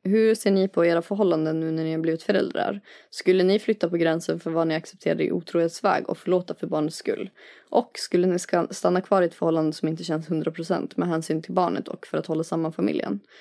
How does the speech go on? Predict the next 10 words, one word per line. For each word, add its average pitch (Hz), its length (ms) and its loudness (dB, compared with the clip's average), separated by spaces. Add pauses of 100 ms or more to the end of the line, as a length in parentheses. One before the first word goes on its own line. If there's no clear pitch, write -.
(300)
Jag 190 100 4
har 196 60 4
precis 202 320 0
som 175 140 2
ni 170 120 4
alltid 160 220 0
haft 160 160 -6 (500)
en 165 220 0
nolltolerans, 160 880 -2
eh, 165 360 0